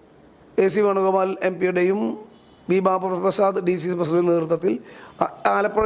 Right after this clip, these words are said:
ജില്ലയിലെ മത്സ്യത്തൊഴിലാളികളും കാസർഗോഡ് മുതൽ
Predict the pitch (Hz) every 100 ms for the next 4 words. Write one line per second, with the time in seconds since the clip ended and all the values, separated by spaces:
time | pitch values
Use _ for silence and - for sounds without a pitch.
0 | 202 190 190 190 170 151 170 175 180 185
1 | 185 196 247 - - - - - - -
2 | 196 208 226 233 247 247 226 240